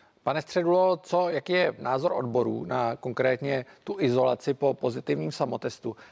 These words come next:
Ptám se na to i z toho důvodu, že, eh, pandemii tady máme dva roky a ne poprvé jsme v situaci, kdy, eh, slyšíme, že nebudou, nebo nemusí, my to nevíme dneska jistě,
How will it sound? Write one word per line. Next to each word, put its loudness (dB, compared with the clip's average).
Ptám -4
se -4
na -2
to -4
i -4
z -10
toho 0
důvodu, 2
že, 2
eh, 4
pandemii 0
tady 0
máme 0
dva 2
roky -4
a 0
ne 0
poprvé 0
jsme -10
v -14
situaci, -2
kdy, 0
eh, 0
slyšíme, 0
že 2
nebudou, 2
nebo 0
nemusí, -2
my -2
to -4
nevíme -2
dneska -4
jistě, 0